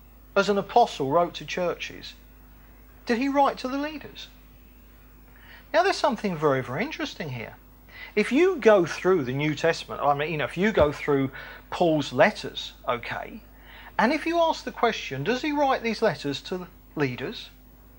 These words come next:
Now, in Paul's letters, with the exception of Philippians, where leaders get a mention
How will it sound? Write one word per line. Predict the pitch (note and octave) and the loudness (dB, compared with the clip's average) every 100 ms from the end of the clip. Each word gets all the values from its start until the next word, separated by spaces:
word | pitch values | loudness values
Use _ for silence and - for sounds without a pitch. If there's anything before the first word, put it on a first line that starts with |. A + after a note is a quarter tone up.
| - - - - - - - | -20 -20 -20 -16 -14 -10 2
Now, | A#3 A#3+ - - - - - - - - - - - - - - - | 4 4 0 -14 -20 -20 -20 -20 -20 -20 -20 -20 -20 -20 -20 -12 0
in | B3+ C4 | 0 0
Paul's | - D#4 F4 F4 A3+ | 2 4 4 2 2
letters, | B3 B3 - A#2+ - - - - - - - - - - | 2 0 -8 -12 -12 -14 -16 -20 -20 -20 -20 -20 -20 -6
with | G3 A#3 - | 0 0 2
the | B3 | 0
exception | A#3+ - - - E4+ - - - A#2+ - F3 - - - | 0 -4 -4 2 2 0 -8 -6 -6 -10 -16 -18 -20 -4
of | G3 F3+ | 0 0
Philippians, | - F3+ A#3+ - A2 - - - - - - - - - - - - - | 0 0 2 -2 -10 -16 -20 -18 -20 -20 -20 -20 -20 -20 -20 -20 -20 -10
where | D#3+ G3+ G#3 | 2 6 6
leaders | G3+ A3 C#4 D#4+ D#4+ B3+ | 4 2 0 0 -2 -2
get | - G#3 - - | 0 0 0 -2
a | E3+ | -2
mention | E3+ F3+ G#3 A3+ - - - - E3 | 0 0 2 0 -2 -6 -6 -6 -12